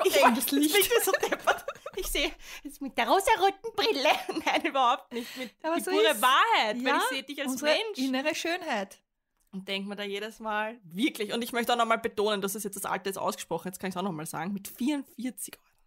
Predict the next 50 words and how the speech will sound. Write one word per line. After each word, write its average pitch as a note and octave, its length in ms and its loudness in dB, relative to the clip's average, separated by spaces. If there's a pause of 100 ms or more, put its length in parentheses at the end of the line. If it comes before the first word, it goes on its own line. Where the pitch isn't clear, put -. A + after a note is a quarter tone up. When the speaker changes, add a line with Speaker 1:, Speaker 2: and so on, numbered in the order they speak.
(1080)
Speaker 1:
Ganz F#3+ 240 -4
ehrlich, D#3+ 360 -10 (480)
du - 100 -20
bist G#3+ 160 -4
für A#3 80 -4
mich A3 120 0
noch A3 80 0
immer A3 240 0
achtzehn F3 280 -2
einhalb. D#3+ 340 -4 (520)
Knapp G#3 360 2 (300)
über G3 300 2
achtzehn. - 400 -8 (480)
Das F#3+ 100 -8
verspreche G3 380 -6
ich G3 60 -2
da. F#3 120 -2 (220)
Speaker 2:
Aber F#3+ 180 -2
Gott F3 160 -4
sei F3 60 -2
Speaker 1:
Gell? F#3+ 80 -4
Speaker 2:
Dank C#3+ 160 -6
sind C#3 100 -8
wir C#3 120 -6
das C3+ 140 -10
nicht C3 120 -8
mehr C#3 160 -8
wirklich. D3 320 -12
Das - 160 -20
waren C#3+ 140 -10
noch D3 120 -8
andere - 300 -6
Zeiten. - 360 -6 (200)
Speaker 1:
Na, E4+ 240 4 (100)
bitte C#4+ 240 2
nicht G#3+ 240 2
Speaker 2:
Puh. C4 60 6 (180)
Speaker 1:
zurück. G3+ 120 0
<laughs> F4+ 760 6
Speaker 2:
Ja, - 200 4 (100)
Speaker 1:
Das C#4+ 140 -4
Speaker 2:
ist - 40 -4
Speaker 1:
war - 120 4
Speaker 2:
alles, F#3+ 200 4
Speaker 1:
noch - 60 -10
Speaker 2:
alles F#3+ 320 4
gut, F3+ 180 -2
wie E3+ 40 0
es E3+ 120 -2
ist. - 320 -2